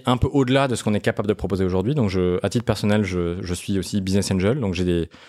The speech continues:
des petites participations dans des, dans du non-coté. Euh, j'ai, euh, pour la, pas pour l'éducation, mais, mais pour la rigueur, j'ai gardé, euh, un petit fonds de pension,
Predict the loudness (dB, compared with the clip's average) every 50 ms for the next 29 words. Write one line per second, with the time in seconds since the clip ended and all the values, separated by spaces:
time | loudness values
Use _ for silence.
0 | -14 -8 -4 -4 -2 0 -2 -2 -2 -2 -2 -2 -4 -4 -4 -4 -4 -4 -2 0
1 | 0 0 0 0 0 0 0 0 0 2 2 2 2 2 0 0 -2 -2 -4 -6
2 | _ _ _ _ _ _ -20 -20 -20 -20 -20 _ _ _ _ -12 -10 -8 -6 -6
3 | -6 -6 -6 -6 -6 -8 -8 -8 -10 -10 -12 -12 -12 -14 -14 -14 -12 -10 -6 -2
4 | 0 2 4 4 4 4 4 4 2 2 2 2 0 -2 -4 -6 _ _ _ _
5 | _ _ _ _ _ _ _ _ _ _ _ _ _ -4 -2 0 2 2 2 2
6 | 2 2 2 2 2 2 0 0 -2 -4 -6 -6 -8 -10 -12 _ _ _ _ _
7 | _ -18 -16 -14 -14 -14 -14 -14 -16 -16 -16 -16 _ -10 -8 -4 -2 -2 -2 -2
8 | -4 -4 -4 -4 -4 -4 -4 -2 -2 -2 -2 -4 -4 -4 -4 -4 -2 0 0 0
9 | 2 0 0 2 2 2 2 2 0 -2 -6 -12 _ -20 -20 _ -20 -20 -20 -20
10 | -20 _ _ _ -4 -2 0 0 2 2 0 2 2 2 2 2 4 4 2 2
11 | 2 0 0 -2 -4 -6 -8 -6 -6 -4 -2 -2 -4 -2 -2 -4 -4 -4 -4 -4
12 | 0 0 2 2 2 2 0 0 0 0 0 -2 -2 -2 -2 -2 -2 -2